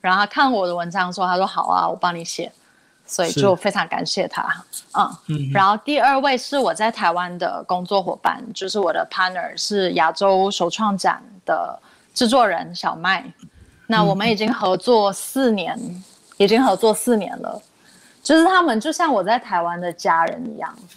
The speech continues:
Speaker 2: 嗯。
Speaker 1: 然后所以也非常感谢他帮我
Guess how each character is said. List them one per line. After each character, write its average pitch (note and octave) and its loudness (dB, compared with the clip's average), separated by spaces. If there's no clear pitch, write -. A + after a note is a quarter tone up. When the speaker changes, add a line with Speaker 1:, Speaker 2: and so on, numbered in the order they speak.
Speaker 2:
嗯。 C3+ -4
Speaker 1:
然 F3 0
后 G3+ 2
所 G3+ 0
以 G3 4
也 E3+ 0
非 A3 4
常 F#3+ -2
感 E3+ 0
谢 G3+ 2
他 E3+ -2
帮 F#3+ 2
我 D#3+ -2